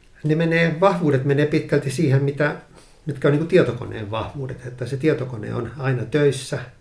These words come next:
se on niinku nopea, se tekee asiat toistettavalla tavalla,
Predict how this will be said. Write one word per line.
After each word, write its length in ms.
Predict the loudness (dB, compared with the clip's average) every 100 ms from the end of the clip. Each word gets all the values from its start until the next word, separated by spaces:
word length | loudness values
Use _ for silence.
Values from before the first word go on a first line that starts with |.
| -20 -20 -20 -20 -20 -4
se 120 | -2
on 100 | -2
niinku 240 | -6 -10 -2
nopea, 600 | 2 2 2 2 2 0 -8 -18 _ -20 -6
se 140 | -4
tekee 360 | -4 -6 -4 -2
asiat 520 | -2 -2 -6 -6 0
toistettavalla 760 | 2 2 -2 -12 -14 -12 -12 -6
tavalla, 640 | -2 0 2 2 2 0